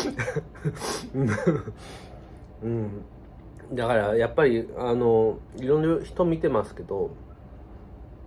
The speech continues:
職業を選べないっていうのは結構それはそれで苦しいですよね。自分が親が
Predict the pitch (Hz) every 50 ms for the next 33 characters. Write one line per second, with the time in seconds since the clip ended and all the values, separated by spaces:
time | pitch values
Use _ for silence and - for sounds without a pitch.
0 | - - - - - - - - - - - - - - - - - - - -
1 | - - - - - - - - - - - - - - - - - - - -
2 | - - - - - - - - - - - - - - - - - 127 120 -
3 | 202 202 240 226 175 143 123 120 139 143 147 160 156 131 107 101 - - 104 87
4 | 85 - - - - 87 87 90 - - 143 156 160 160 180 170 165 165 165 -
5 | - 170 160 160 160 - 185 135 95 85 - - 82 80 80 85 90 92 110 117
6 | 113 139 147 147 147 147 143 139 131 143 143 131 127 131 147 151 156 - 101 92
7 | 78